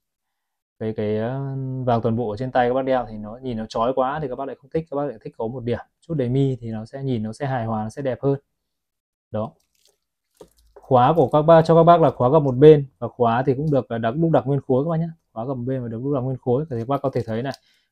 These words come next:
Orient Star hiện tại họ đã làm, nhìn các bác có thể thấy cái thiết kế của họ rất là, là, là, là tốt đây. Và cái khóa này các bác có thể thấy nhìn nó ôm vòng cung đây, thì khi, khi các bác đóng vào, đúng không ạ? Thì nó sẽ rất là ôm tay các bác nhé.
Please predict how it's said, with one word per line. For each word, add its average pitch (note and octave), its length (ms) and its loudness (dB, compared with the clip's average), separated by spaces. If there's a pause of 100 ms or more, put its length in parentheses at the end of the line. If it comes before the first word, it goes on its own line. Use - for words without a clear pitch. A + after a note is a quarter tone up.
(120)
Orient D3+ 240 8
Star C3+ 540 2 (540)
hiện B2+ 220 -2
tại B2 200 2
họ B2 160 -2
đã C3+ 160 -2
làm, B2 360 0
nhìn A2+ 240 -6
các C3+ 120 -6
bác C#3+ 180 0
có B2 60 -8
thể B2 120 -2
thấy A2 220 -6
cái B2 60 -10
thiết D#3 180 -2
kế B2+ 120 0
của B2 140 -4
họ A2 200 -10 (720)
rất E3 100 2
là, B2+ 180 0
là, G#2+ 220 -4
là, G#2 180 -6
là G2+ 200 -6
tốt D#3+ 140 4
đây. C3+ 160 -2 (560)
Và A#2+ 80 -4
cái B2+ 160 2
khóa A#2 320 0
này B2+ 400 -2
các C#3 60 -8
bác D3 120 2
có C3 80 0
thể C3 120 2
thấy A#2 240 -2
nhìn B2+ 160 -2
nó B2+ 80 -6
ôm C#3+ 320 4
vòng A#2 200 0
cung C#3 240 2
đây, C3 140 4
thì B2 100 -4
khi, C3 380 -2
khi C#3 260 -2
các C#3 160 -4
bác D3 140 -2
đóng A#2 200 0
vào, A#2 300 -2 (560)
đúng B2+ 100 0
không B2+ 80 -4
ạ? - 40 -14
Thì A#2 100 -4
nó A2+ 140 -4
sẽ D3 240 -2
rất F3+ 140 2
là D3+ 60 2
ôm C#3+ 260 4
tay C#3 380 2
các D3 60 -4
bác D3 100 0
nhé. D3+ 160 -2